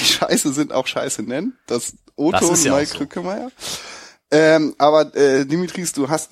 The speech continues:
Speaker 1: im Wesentlichen recht. Ich hatte gegen Freiburg auch immer so ein bisschen Angst, dass Dimitris rumkommt und mich aus dem Block zieht. <laughs> Also man weiß ja nicht,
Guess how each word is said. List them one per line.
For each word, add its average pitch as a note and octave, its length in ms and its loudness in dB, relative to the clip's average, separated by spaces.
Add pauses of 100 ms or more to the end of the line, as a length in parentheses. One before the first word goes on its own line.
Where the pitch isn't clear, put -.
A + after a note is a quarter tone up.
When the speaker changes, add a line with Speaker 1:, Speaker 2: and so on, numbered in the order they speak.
Speaker 1:
im C#3+ 300 0
Wesentlichen C#3 500 0
recht. D3 400 0 (120)
Ich - 400 -2 (260)
hatte F3+ 540 -2
gegen C#3 240 -2
Freiburg E3 600 -2 (260)
auch C3+ 240 2
immer D3+ 260 0
so D3 80 -4
ein C#3+ 60 -6
bisschen C#3+ 260 -6
Angst, D#3 240 0
dass D3 140 -6
Dimitris D#3 440 -4
rumkommt E3 520 -2
und C3+ 100 0
mich C3+ 120 0
aus B2+ 100 -4
dem C3+ 80 -6
Block C3 280 -2
zieht. - 280 -6 (160)
<laughs> - 320 -4
Also C#3+ 280 2
man C3 180 2
weiß C#3 220 2
ja C3+ 120 -4
nicht, C#3+ 240 -4